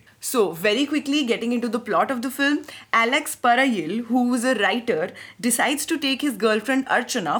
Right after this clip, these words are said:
for a surprise weekend off, and that too without cell phones because she keeps getting work calls। So, I am pretty sure you can see a li-, nice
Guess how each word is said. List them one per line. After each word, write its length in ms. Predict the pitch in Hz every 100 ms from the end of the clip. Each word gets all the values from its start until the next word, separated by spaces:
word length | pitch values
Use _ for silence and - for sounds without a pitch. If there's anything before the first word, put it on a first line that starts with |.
| 254
for 80 | 262
a 60 |
surprise 640 | 285 254 - 214 214 262 170
weekend 340 | 214 208 247 214
off, 260 | 139 - - -
and 200 | - 277
that 220 | 262 285 349
too 80 | 285 190
without 360 | 190 190 285 -
cell 180 | 190 185
phones 300 | - 185 180
because 180 | 226 247 -
she 80 | 277
keeps 180 | 262 233
getting 320 | 240 220 226 226
work 240 | 185 190
calls। 420 | 180 151 98 82 - - - - -
So, 240 | - - 262 285 - - 240
I 40 |
am 100 | 262
pretty 380 | 254 285 285 349
sure 440 | 370 285 254 285 - 226
you 60 | 247
can 200 | 277 285
see 460 | - 277 269 285 285
a 160 | 233
li-, 360 | 247 233 214 190
nice 320 | 240 247 302